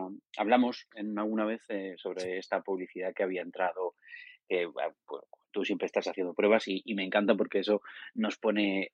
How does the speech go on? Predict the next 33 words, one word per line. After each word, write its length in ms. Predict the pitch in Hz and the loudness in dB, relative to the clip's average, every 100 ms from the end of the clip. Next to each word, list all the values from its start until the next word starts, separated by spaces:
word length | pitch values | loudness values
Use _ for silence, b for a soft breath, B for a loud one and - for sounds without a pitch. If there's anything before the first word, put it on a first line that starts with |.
| - | -2
a 80 | 95 | -2
veces 300 | 98 107 101 | 2 2 4
en 280 | 95 95 95 | 4 2 -2
dos 260 | 92 101 110 | 2 4 6
o 80 | 104 | 4
tres 180 | 101 98 | 2 2
pasos 280 | 113 104 - | 2 2 2
por 160 | 98 | 2
delante 340 | 92 98 101 98 | 2 4 6 6
de, 220 | 92 90 | 4 0
de 100 | 90 | -4
saber 280 | 98 95 101 | 0 2 2
cómo 220 | 110 107 | 2 0
funcionan 420 | 90 95 - 101 92 | 0 -4 0 0 -2
las 140 | 87 | -4
cosas 340 | - 117 123 - - | 0 4 4 2 -4
y, 340 | 95 90 82 - | -2 -2 -6 -8
y 100 | 85 | -4
la 100 | 85 | 0
verdad 200 | 82 - | 2 2
que 100 | 101 | 0
eso 120 | - | 2
es 220 | 87 - - | 2 2 2
como 260 | 101 98 | 2 2
podcaster, 440 | 85 101 113 - 110 | 2 4 4 4 2
pues 140 | - | 2
te 80 | 107 | 2
lo 60 | 90 | 4
agradezco 280 | 90 92 98 | 2 0 -4
un 60 | |
montón 300 | 95 92 104 | -4 -4 -2
y, 160 | 113 92 | 0 -2
eh, 140 | - | -4